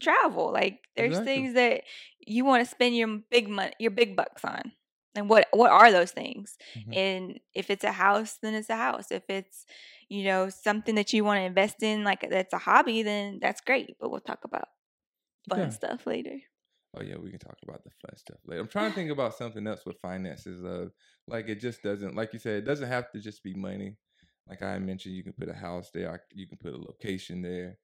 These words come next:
Speaker 2: you can
Speaker 1: Mm-hmm.
Speaker 2: put maybe tennis shoes there. Maybe you wanna buy new shoes every single month or something. I
Speaker 1: Yeah.
Speaker 2: don't know. It's your vision. Whatever
Speaker 1: Yeah.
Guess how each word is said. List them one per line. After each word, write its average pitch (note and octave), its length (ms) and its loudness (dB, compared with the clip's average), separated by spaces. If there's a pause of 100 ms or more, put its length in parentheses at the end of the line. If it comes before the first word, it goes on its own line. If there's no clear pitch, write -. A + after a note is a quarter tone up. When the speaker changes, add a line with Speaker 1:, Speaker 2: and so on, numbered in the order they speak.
(160)
Speaker 2:
you F#3+ 60 -18
can F#3+ 480 -14
Speaker 1:
Mm-hmm. A#3+ 60 -16
Speaker 2:
put F2 400 -10 (1040)
maybe G#2+ 220 -14
tennis A2+ 360 -18
shoes - 280 -20
there. G1+ 180 -20
Maybe D#2 240 -12
you G2+ 100 -10
wanna G2+ 360 -10 (160)
buy G#2 200 -12
new G2+ 180 -10
shoes G#2 420 -14
every B1+ 180 -16
single - 280 -20
month - 140 -18 (380)
or - 100 -18
something. G3+ 160 -10
I - 0 -
Speaker 1:
Yeah. G#3+ 280 0
Speaker 2:
don't G#3 200 0
know. D#3+ 400 -6
It's D#3+ 200 -8
your G#3+ 180 8
vision. C3 420 2
Whatever D#3+ 220 4
Speaker 1:
Yeah. D4 320 8